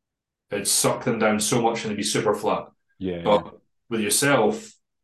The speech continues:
Speaker 1: it was, it was a game changer.
Speaker 2: Yeah, yeah, absolutely.
Speaker 1: You know what I mean?
Speaker 2: And
Speaker 1: M-, might do the things a bit differently this year because you're more muscled and,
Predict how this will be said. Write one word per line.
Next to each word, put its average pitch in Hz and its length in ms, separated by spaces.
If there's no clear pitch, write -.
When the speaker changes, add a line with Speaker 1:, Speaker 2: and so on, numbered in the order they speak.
Speaker 1:
it 107 160
was, - 420
it 113 100
was - 120
a - 60
game 131 240
changer. 117 500
Speaker 2:
Yeah, 95 300
yeah, 98 300
absolutely. 95 580
Speaker 1:
You 90 80
know 87 60
what 92 100
I 104 60
mean? 131 220
Speaker 2:
And 156 60
Speaker 1:
M-, 170 300
might 175 160
do 151 140
the 143 140
things 139 240
a 123 60
bit 117 120
differently 143 320
this 147 220
year 151 200
because 113 360
you're 107 100
more 104 160
muscled 127 540
and, 98 240